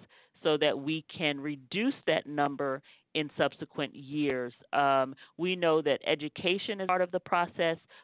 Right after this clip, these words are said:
but intervention, which is what we do, is a big opportunity to deter and decrease those numbers. So getting protective orders, getting people divorces, and getting them out of the relationships that bind them and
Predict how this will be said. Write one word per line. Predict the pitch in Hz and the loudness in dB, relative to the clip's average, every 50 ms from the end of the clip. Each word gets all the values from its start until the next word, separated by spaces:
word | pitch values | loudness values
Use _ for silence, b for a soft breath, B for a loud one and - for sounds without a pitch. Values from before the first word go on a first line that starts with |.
| b b | b b
but | 151 - - | -2 -2 0
intervention, | 147 175 160 180 170 147 139 160 165 165 - - 165 147 143 139 139 - B B B B | -2 -2 0 -2 -4 -4 -2 -2 -2 -2 -2 -4 -4 -4 -4 -4 -6 -10 B B B B
which | - - 151 | -8 -6 -6
is | 147 135 | -4 0
what | 143 151 143 - - | 2 2 2 2 0
we | 147 180 196 190 180 | 0 0 0 0 -2
do, | 147 143 135 131 131 131 139 139 - B B B B B | -4 -2 0 0 0 0 -2 -4 -8 B B B B B
is | - 165 139 123 | -6 -4 -2 0
a | 104 151 139 127 - _ | 0 0 0 -2 -6 _
big | - 170 170 165 170 165 - - - _ - | 0 2 4 4 4 2 0 -6 -6 _ 0
opportunity | 135 151 - - 151 147 - - - 185 180 170 147 151 147 143 139 - - | 0 0 0 -2 -6 -6 -6 -6 -6 -6 -6 -6 -4 -4 -4 -4 -4 -6 -8
to | 165 147 | -8 -8
deter | 135 147 143 - - - - 185 165 160 160 - | -6 -6 -8 -6 -6 -4 0 2 2 4 2 2
and | - - 147 143 | 0 -2 -4 -4
decrease | 135 143 - - - 156 143 135 - | -4 -6 -6 -4 -4 -4 -4 -2 -2
those | 143 135 127 - | -2 -2 -2 -2
numbers. | 131 120 117 113 113 110 - - | -4 -4 -4 -4 -8 -10 -6 -4
So | 143 131 135 - - | -4 -4 -4 -4 -2
getting | 156 170 165 175 170 165 | 0 2 2 2 0 -2
protective | - 165 160 - - - 160 165 _ - 139 127 | -4 -10 -10 -6 -2 -2 -2 -2 _ -8 -8 -4
orders, | 131 127 127 123 123 123 123 - - B B B B B B 160 147 | -2 -2 0 0 0 -2 -4 -8 -12 B B B B B B -6 -2
getting | 170 180 175 180 175 170 | 0 2 2 2 0 -2
people | - 180 170 160 - 147 151 | -4 -6 -6 -4 -2 -2 -2
divorces, | 139 151 147 135 135 147 151 151 147 - - 135 131 123 120 - _ B B B B B B | 0 0 0 0 2 2 2 2 2 0 0 0 0 0 -2 -6 _ B B B B B B
and | B 156 160 151 | B -4 -2 0
getting | 156 165 165 160 151 | 0 2 2 0 0
them | 147 139 131 - - - | -2 -4 -6 -6 -2 0
out | 147 156 165 | 2 4 4
of | 170 165 147 | 2 2 0
the | 139 151 143 | 0 -2 -2
relationships | 139 151 139 135 143 147 143 - 156 156 - - - 139 147 - - - - | -2 -4 -4 -4 -4 -4 -6 -8 -12 -14 -10 -4 -2 -2 -2 -4 -6 -6 0
that | 151 143 135 135 135 - - b b b b 135 127 | 2 4 4 4 2 0 -4 b b b b -6 0
bind | 156 143 147 156 170 170 165 156 | 0 2 2 2 2 0 0 -2
them | 143 139 135 135 131 - - | -4 -4 -4 -4 -6 -6 -8
and | 139 | -8